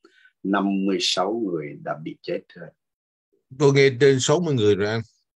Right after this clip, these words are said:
Speaker 1: Dạ, đến bây giờ như vậy là sa-, tôi trên đường đi về tôi chưa cập nhật đó. Thì
Speaker 2: Dạ.
Speaker 1: anh thấy không, cái sự kiện nó đau khổ như thế nào? Cái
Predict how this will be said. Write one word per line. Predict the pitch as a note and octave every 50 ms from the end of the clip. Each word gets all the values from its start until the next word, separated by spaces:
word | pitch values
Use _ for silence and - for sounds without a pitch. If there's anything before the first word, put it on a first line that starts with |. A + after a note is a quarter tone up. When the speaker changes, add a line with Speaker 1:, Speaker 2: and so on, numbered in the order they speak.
| _ _ _
Speaker 1:
Dạ, | F2+ F#2 F#2 F#2 F#2+ G2 F#2+
đến | G#2 A2+ A2+ A#2+
bây | A2+ G#2
giờ | F#2+ F#2
như | F2+ G2 A2 G#2+ G2
vậy | F#2 F2+ F#2
là | F#2 F2+ F2
sa-, | - - - - -
tôi | A#2+ A#2 G#2+ -
trên | A#2 A2
đường | G#2 G2 F#2+ G2+
đi | A2+ A2+ G2
về | G2 F2+ F2 -
tôi | G#2+ G2+ -
chưa | G#2+ - -
cập | F2 F2 - -
nhật | F2+ E2 - - _
đó. | E2+ F2 F2+ G2+ A#2 A#2+ - - _ _ _ _ -
Thì | G2
Speaker 2:
Dạ. | G2 F#2
Speaker 1:
anh | F#2+ G2 G2 F#2+ - -
thấy | G2+ G#2+ G#2+ G#2
không, | F#2+ E2+ - _ _ _
cái | A2+ G#2+ G#2
sự | - - - - -
kiện | - F2+ E2+ -
nó | G2+ G#2+
đau | G#2 G2+ G2 F#2+ F#2+ - _
khổ | D#2 C#2 D2 -
như | F2 F2+ -
thế | G2 F#2+
nào? | E2 D2+ D2 C#2+ - _ _ _ - _ _ _ _ _ _ _ _ _ -
Cái | A#3 B3+